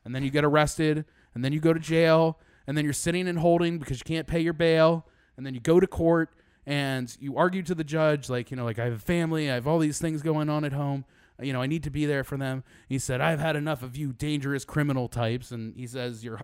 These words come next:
you know, no bail," and he's held until court. And it keeps getting delayed because <laughs> the state wants to, to push it back a little bit longer.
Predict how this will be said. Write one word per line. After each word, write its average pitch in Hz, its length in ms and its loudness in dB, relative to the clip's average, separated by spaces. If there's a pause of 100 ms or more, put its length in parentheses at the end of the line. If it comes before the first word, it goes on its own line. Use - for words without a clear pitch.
(260)
you 139 280 -6
know, 117 120 -4
no 160 200 0
bail," 147 560 2 (260)
and 127 100 -2
he's 131 120 -2
held 180 240 6
until 160 240 2
court. 139 460 0 (960)
And 117 360 -10 (160)
it 123 120 -14
keeps 180 220 -4
getting 170 220 -2
delayed 147 460 2
because 135 400 2 (300)
<laughs> - 180 -20
the 185 100 -2
state 180 400 -2
wants 175 240 0
to, 156 360 2
to 160 100 -4
push 175 300 0
it 143 100 -8
back 147 260 -2
a 160 60 -2
little 151 180 0
bit 147 140 -2
longer. 147 420 0